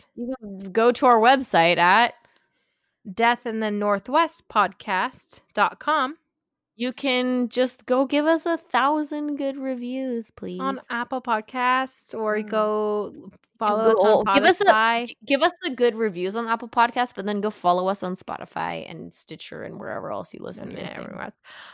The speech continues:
Speaker 1: Give me
Speaker 2: Also,
Speaker 1: that name.
Speaker 2: do, um, I wanna give a shout out to our, our friend named Oleg.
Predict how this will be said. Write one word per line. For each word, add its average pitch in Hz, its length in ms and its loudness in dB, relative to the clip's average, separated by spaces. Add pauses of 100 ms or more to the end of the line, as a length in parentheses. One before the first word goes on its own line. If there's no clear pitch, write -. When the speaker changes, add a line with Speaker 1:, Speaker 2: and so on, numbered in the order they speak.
(120)
Speaker 1:
Give 359 220 4
me 330 80 -10
Speaker 2:
Also, 339 320 4
Speaker 1:
that 254 120 -4 (200)
name. 220 140 -14
Speaker 2:
do, 311 460 2 (280)
um, 240 640 2 (160)
I 254 140 -4
wanna 311 260 -2
give 392 140 -4
a 349 100 2
shout 262 360 2 (120)
out - 60 -16
to 247 340 -2
our, 208 580 0
our 214 140 -4
friend 226 500 -2
named 208 260 -4
Oleg. 208 600 -2